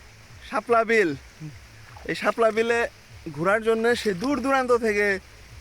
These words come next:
বঙ্গ সমতট হরিকেল থেকেও মানুষজন আসে। আর আমরা, আমাদের এই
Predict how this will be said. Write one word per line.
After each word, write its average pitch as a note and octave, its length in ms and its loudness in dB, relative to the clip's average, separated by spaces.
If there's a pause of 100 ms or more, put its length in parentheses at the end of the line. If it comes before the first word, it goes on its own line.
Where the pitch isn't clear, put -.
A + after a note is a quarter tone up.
(500)
বঙ্গ G#3+ 300 0
সমতট G#3+ 560 -4
হরিকেল G#3 360 0
থেকেও F#3+ 320 -2
মানুষজন F3 460 0
আসে। D#3 280 -2 (1900)
আর D#3 160 -2
আমরা, F#3+ 340 2 (260)
আমাদের F#3 300 0
এই F#3 200 2